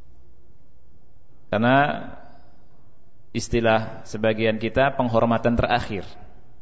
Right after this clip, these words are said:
Ya. Nah, ini. Saudara kita, kita muliakan dengan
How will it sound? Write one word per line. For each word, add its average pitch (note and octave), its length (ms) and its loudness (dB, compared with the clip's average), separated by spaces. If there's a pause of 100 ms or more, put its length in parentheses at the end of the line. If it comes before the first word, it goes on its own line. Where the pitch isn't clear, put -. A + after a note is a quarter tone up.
(720)
Ya. G2+ 320 -4 (800)
Nah, F#2+ 80 0
ini. E2+ 240 -4 (800)
Saudara G#2 300 0
kita, B2 640 0
kita B2+ 180 0
muliakan C3 600 4 (1040)
dengan A2 180 0